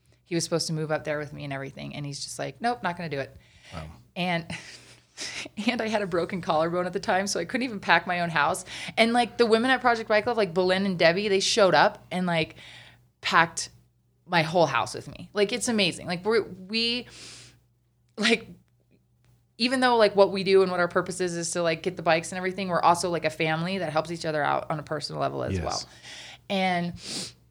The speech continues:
Speaker 1: it was like, I, I moved up there, and then, you know,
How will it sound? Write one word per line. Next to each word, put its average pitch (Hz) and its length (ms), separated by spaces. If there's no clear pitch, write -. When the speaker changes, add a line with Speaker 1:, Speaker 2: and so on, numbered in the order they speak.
Speaker 1:
it 214 180
was 214 160
like, 175 320
I, 151 200
I 202 100
moved 220 300
up 220 160
there, 202 220
and 185 140
then, 175 280
you 180 120
know, 165 160